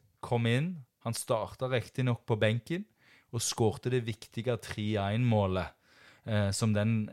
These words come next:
eh, legenden han er. Og he-, han er en av de sjeldne spillerne som er like dårlig eller like god, alt ettersom, på i alle posisjoner. Så du vil, hvis du trenger en back, så kan han gå inn der. Hvis du trenger en spiss, så kan han gå inn der.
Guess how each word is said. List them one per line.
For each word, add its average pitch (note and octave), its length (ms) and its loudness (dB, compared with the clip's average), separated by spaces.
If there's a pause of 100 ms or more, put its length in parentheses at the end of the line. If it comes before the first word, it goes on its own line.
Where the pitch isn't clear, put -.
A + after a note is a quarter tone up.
eh, G2+ 240 -6
legenden G2 640 0
han G#2+ 160 0
er. A2 100 0
Og B2+ 140 -4
he-, B2+ 200 -2
han C#3+ 240 -2
er C#3 80 0
en C3 100 -2
av B2+ 60 0
de B2+ 80 0
sjeldne G#2 600 0
spillerne A2 600 0
som A2 160 -2
er A2+ 60 0
like A2 680 -2
dårlig G2+ 500 -2
eller G#2 300 0
like G2 340 0
god, G2+ 240 -2
alt G2+ 240 -4
ettersom, A2+ 500 -2 (440)
på B2 100 -4 (100)
i B2 140 -2 (140)
alle E2+ 340 -4
posisjoner. E2+ 640 -8 (680)
Så - 160 2
du C#3 160 6
vil, C#3 300 4 (400)
hvis C3+ 240 0
du C#3+ 120 0
trenger C#3+ 360 0
en B2 160 0
back, C#3+ 320 -2
så - 220 -4
kan B2+ 140 0
han B2 140 0
gå A2 160 0
inn A#2+ 120 0
der. C#3 340 4
Hvis A#2+ 80 -2
du B2 80 0
trenger C3+ 300 2
en B2+ 100 2
spiss, - 920 0
så C3+ 100 4
kan C#3 180 10
han B2+ 140 6
gå A#2+ 220 2
inn B2+ 100 2
der. C#3 220 6